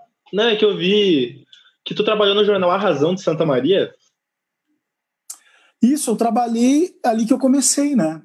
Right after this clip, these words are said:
Speaker 2: Ah, na época, a gente trabalhava. Tu é da região lá?
Speaker 1: Não,
Speaker 2: Sim.
Speaker 1: não. Eu vi que tu trabalhou, eu vi que o jornal encerrou as atividades, assim, em dois mil e dezessete, no
Speaker 2: Pois
Speaker 1: ano
Speaker 2: é.
Speaker 1: que ele ia completar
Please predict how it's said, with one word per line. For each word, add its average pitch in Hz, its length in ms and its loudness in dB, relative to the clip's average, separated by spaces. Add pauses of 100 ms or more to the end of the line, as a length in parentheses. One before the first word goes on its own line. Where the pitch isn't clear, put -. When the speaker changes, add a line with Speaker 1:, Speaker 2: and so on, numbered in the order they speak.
(180)
Speaker 2:
Ah, 160 760 -4 (400)
na 165 280 -2
época, 175 520 -2
a 160 80 -8
gente 175 240 -14
trabalhava. 175 840 -8
Tu 180 160 -2
é 160 140 -6
da 175 100 -8
região 151 400 -8
lá? 240 180 -10 (1800)
Speaker 1:
Não, 190 360 2
Speaker 2:
Sim. 190 60 0
Speaker 1:
não. 170 420 0 (100)
Eu 143 840 0 (260)
vi 151 140 0
que 156 80 -12
tu - 80 -18
trabalhou, 175 400 2 (100)
eu 180 240 0
vi 180 160 0
que 220 100 -2
o 208 140 2
jornal 175 340 0
encerrou 180 360 0
as 175 80 -2
atividades, 175 480 0
assim, 175 220 -8
em 170 40 -4
dois 175 160 0
mil 170 120 -2
e 170 40 -2
dezessete, 151 880 -2 (580)
no 156 180 2
Speaker 2:
Pois 156 80 2
Speaker 1:
ano 156 100 0
Speaker 2:
é. 160 40 -2
Speaker 1:
que 160 60 -2
ele 165 120 2
ia 165 100 2
completar 143 1000 -2